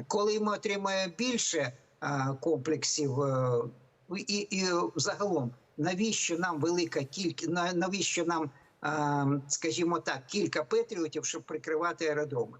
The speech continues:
Можна просто розкидати літаки по оперативних аеродромах, які на двісті плюс, ну, там двісті двадцять, двісті тридцять кілометрів віддалені від лінії бойового зіткнення і віддалені від білоруського кордону.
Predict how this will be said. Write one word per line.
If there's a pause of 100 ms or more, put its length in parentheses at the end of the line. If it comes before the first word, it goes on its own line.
Можна
просто
розкидати
літаки
по
оперативних
аеродромах, (400)
які (160)
на
двісті (800)
плюс,
ну,
там
двісті
двадцять,
двісті
тридцять
кілометрів
віддалені
від
лінії
бойового
зіткнення (420)
і
віддалені
від
білоруського
кордону.